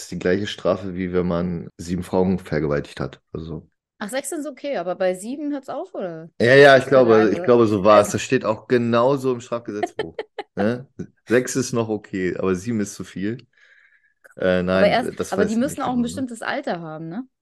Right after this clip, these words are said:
Speaker 1: Ja.
Speaker 2: Sicherlich.
Speaker 1: Ja, ja. Ja,
Speaker 2: De-,
Speaker 1: also
Speaker 2: <laughs> Definition Frau. <laughs> Gott, es geht zu weit.
Speaker 1: <laughs> Ja, äh, so, so wollte ich auch gar nicht drauf eingehen, sondern ich wollte nur damit sagen, also
Speaker 2: Unverhältnismäßigkeit ist so ein Ding.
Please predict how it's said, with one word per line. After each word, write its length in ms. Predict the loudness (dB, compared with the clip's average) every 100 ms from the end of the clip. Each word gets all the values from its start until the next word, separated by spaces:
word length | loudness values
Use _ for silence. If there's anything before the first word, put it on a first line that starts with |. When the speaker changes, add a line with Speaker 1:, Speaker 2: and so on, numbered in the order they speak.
| _ _ _ _ _ _ _ _ _ -12
Speaker 1:
Ja. 260 | -2 0 0
Speaker 2:
Sicherlich. 260 | -6 -18 _ _ _ _ _
Speaker 1:
Ja, 140 | -8 -6
ja. 300 | -6 -10 _ _ _ _
Ja, 160 | -12 -6
Speaker 2:
De-, 140 | -6
Speaker 1:
also 220 | -4 -6
Speaker 2:
<laughs> 80 | -6
Definition 600 | -6 -4 -2 -2 -2 -4
Frau. 520 | -6 -8 -6 -4 -6 -14 -12
<laughs> 400 | -12 -10 -12 -6
Gott, 260 | -4 -4 -10 -6
es 160 | -4 -2
geht 180 | -4 -6
zu 120 | -10
weit. 220 | -10 -12 -18 -20 _
Speaker 1:
<laughs> 320 | -10 -10 _
Ja, 240 | 0 0 0
äh, 180 | -4 -8 -14 -8
so, 240 | 2 2 4
so 160 | 2
wollte 200 | 2 2
ich 40 | 2
auch 120 | 0
gar 120 | -2
nicht 160 | -2 -4
drauf 140 | -8
eingehen, 460 | -8 -8 -10 -10 -14 _
sondern 180 | -6 -4
ich 120 | -2
wollte 180 | -2 -2
nur 240 | -4 -6
damit 280 | -4 -6 -6
sagen, 360 | -4 -4 -4 -10 -12
also 460 | -10 -10 -8 -10 -10 -18 -20 -20 _ _
Speaker 2:
Unverhältnismäßigkeit 1200 | -4 0 2 2 2 -2 -2 -2 -4 -6 -4 -4 -6
ist 120 | -6
so 60 | -6
ein 120 | -6
Ding. 280 | -8 -10